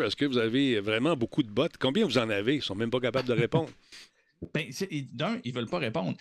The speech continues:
Speaker 1: Ouais.
Speaker 2: Et de deux, lui, ce qu'il dit, c'est que, euh, il, en fait,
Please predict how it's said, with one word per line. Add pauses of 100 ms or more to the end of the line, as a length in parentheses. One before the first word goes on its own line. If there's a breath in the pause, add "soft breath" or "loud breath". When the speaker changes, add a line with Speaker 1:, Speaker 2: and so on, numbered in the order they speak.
Speaker 1:
Ouais.
Speaker 2:
Et
de
deux,
lui,
ce
qu'il
dit,
c'est
que,
euh,
il, (180)
en
fait,